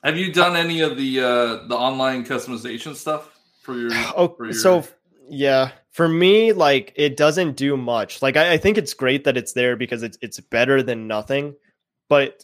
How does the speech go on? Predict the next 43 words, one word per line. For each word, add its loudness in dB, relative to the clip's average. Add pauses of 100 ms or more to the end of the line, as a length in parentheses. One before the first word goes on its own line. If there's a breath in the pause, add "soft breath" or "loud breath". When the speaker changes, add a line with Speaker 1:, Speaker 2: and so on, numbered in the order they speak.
Speaker 2:
for 0
the 2
customization, -2
for -8
those -2
that -6
don't -4
know, 0
like, -4 (400 soft breath)
when -2
you 0
do 0
the, 2 (280)
when 0
you -2
make 2
a -4
club, 0 (500)
you -2
can 0
customize 0
your -2
stadium. -4 (120)
So -6
you -4
can -12
customize, -2
like, -2 (240)
the -2
way 2
that -2
the 2
goal 4
looks. 0
You -4
can -6
customize 0
the 2
fence, -2
the -4
way 2
that -2
the 0